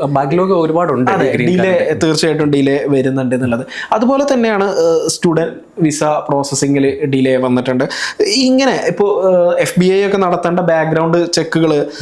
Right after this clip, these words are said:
Speaker 2: അതുപോലെ തന്നെ ബാക്ക്ഗ്രൗണ്ട് ചെക്കുകൾ ഉണ്ട്. സ്വാഭാവികമായിട്ടും, ഏഹ്, ഹോംലാൻഡ് സെക്യൂരിറ്റിയും അതുപോലെ തന്നെ എഫ് ബി ഐ ഒക്കെ നടത്തേണ്ട ബാക്ക്ഗ്രൗണ്ട് ചെക്കുകൾ, ഇതൊന്നും നടക്കുന്നില്ല എന്നുള്ളതാണ്.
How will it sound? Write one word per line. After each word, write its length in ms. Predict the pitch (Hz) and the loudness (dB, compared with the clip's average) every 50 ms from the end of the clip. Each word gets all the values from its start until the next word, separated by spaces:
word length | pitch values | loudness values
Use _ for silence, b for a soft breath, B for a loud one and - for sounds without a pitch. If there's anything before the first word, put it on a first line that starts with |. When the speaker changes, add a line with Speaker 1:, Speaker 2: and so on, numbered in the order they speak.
| 104 B | -4 B
Speaker 2:
അതുപോലെ 380 | 156 151 156 160 156 160 160 156 | 0 0 2 2 2 0 0 0
തന്നെ 380 | 156 156 156 151 151 147 147 135 - 135 147 156 180 | 0 0 -2 -2 -2 -4 -4 -4 -4 -4 -4 -2 0
ബാക്ക്ഗ്രൗണ്ട് 400 | 175 170 180 180 196 202 202 202 | 0 0 0 0 0 0 0 0
ചെക്കുകൾ 340 | 208 196 202 - 190 208 190 | 0 -2 0 0 0 0 2
ഉണ്ട്. 140 | 139 127 131 | 0 0 0
സ്വാഭാവികമായിട്ടും, 680 | - 151 147 151 156 156 165 160 160 160 160 160 160 B B B B - | 0 0 0 0 0 0 0 0 0 -2 -2 -4 -6 B B B B -4
ഏഹ്, 80 | 160 151 | -2 -2
ഹോംലാൻഡ് 420 | - 165 151 156 156 160 160 160 | 0 0 0 2 0 0 0 -2
സെക്യൂരിറ്റിയും 600 | 156 170 160 - 165 165 160 156 156 165 160 156 | -4 -6 -4 -2 0 0 0 0 0 -2 0 0
അതുപോലെ 280 | 156 156 156 156 151 151 151 156 | 0 0 2 0 0 0 -2 -2
തന്നെ 160 | 156 156 151 | -2 -2 -2
എഫ് 100 | 147 - 156 | -2 -2 0
ബി 60 | 156 | 0
ഐ 140 | 156 156 156 | 2 2 2
ഒക്കെ 100 | 151 156 | 0 0
നടത്തേണ്ട 380 | 156 147 147 143 147 147 147 | 0 -2 -2 -2 -2 -2 0
ബാക്ക്ഗ്രൗണ്ട് 680 | 147 147 143 139 135 143 143 143 147 143 147 151 143 - | 0 0 0 0 0 0 0 0 0 0 0 -2 -4 -4
ചെക്കുകൾ, 440 | - 143 143 - 143 143 135 139 135 B B B - | -6 -6 -4 -2 0 0 0 0 -2 B B B 0
ഇതൊന്നും 380 | 185 190 202 196 190 190 185 | 0 2 2 2 0 0 0
നടക്കുന്നില്ല 580 | 175 147 131 - - 139 135 135 131 131 131 131 | 2 0 0 0 0 0 0 2 2 2 2 2
എന്നുള്ളതാണ്. 520 | 131 135 131 131 127 127 123 123 123 127 | 2 2 2 2 2 2 0 0 -2 -4